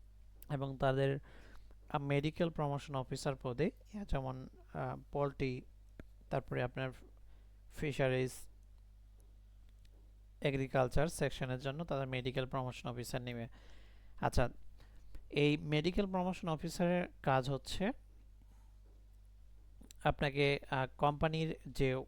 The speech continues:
ওষুধপত্রগুলো থাকবে, সেগুলো, যেমন ফিশারিজ স্পেশালিস্ট যারা আছে, তাদের সাথে দেখা করতে হবে,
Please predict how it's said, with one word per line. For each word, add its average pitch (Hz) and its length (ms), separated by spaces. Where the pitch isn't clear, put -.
ওষুধপত্রগুলো 143 880
থাকবে, 135 400
সেগুলো, 131 520
যেমন 135 280
ফিশারিজ 151 580
স্পেশালিস্ট 135 640
যারা 127 260
আছে, 131 240
তাদের 131 280
সাথে 139 220
দেখা 127 240
করতে 127 280
হবে, 131 260